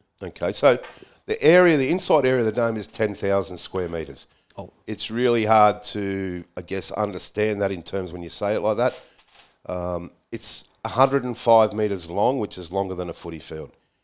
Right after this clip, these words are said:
Speaker 1: It's ninety-five metres wide, which again is wider than a footy field. It's bigger in surface area than Marvel Stadium or Kudos Bank Arena.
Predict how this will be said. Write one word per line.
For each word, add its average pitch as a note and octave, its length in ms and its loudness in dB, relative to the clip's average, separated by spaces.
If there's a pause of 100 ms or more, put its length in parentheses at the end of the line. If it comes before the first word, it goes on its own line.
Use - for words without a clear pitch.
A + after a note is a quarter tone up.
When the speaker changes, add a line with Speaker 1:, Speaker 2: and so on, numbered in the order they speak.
Speaker 1:
It's - 220 -14
ninety-five A2+ 580 2
metres G2 320 -2
wide, A#2 440 -2
which - 160 -12
again F#2 280 -6
is D#2+ 220 -10 (180)
wider G2 320 0
than F2 140 -6
a D#2+ 60 -8
footy D#2+ 280 -12
field. D2 320 -12 (720)
It's - 180 -12
bigger A#2 640 2
in F#2+ 120 -10
surface A2 500 -2
area G2+ 260 -2
than F#2 120 -4
Marvel G2 400 -2
Stadium G2+ 460 -4
or E2 100 -8
Kudos F#2 360 -8
Bank F#2 260 -6
Arena. C3+ 420 -2